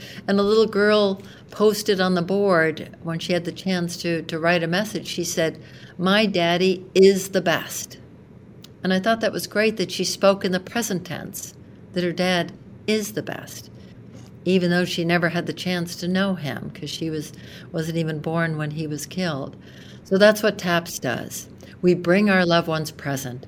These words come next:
We remember and honor the life they lived in service to America, and we know that that love lives on.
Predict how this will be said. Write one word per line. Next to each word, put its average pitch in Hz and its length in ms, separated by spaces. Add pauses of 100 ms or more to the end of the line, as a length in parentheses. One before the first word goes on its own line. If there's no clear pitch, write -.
We 156 100
remember 160 480
and 175 240 (100)
honor 190 340
the 170 120
life 165 540 (380)
they 170 140
lived 175 600
in 147 140
service 196 680 (220)
to - 120
America, 190 800 (840)
and 190 420 (200)
we 175 220
know 180 360
that 151 280
that 151 260
love 160 560 (240)
lives 147 420
on. - 400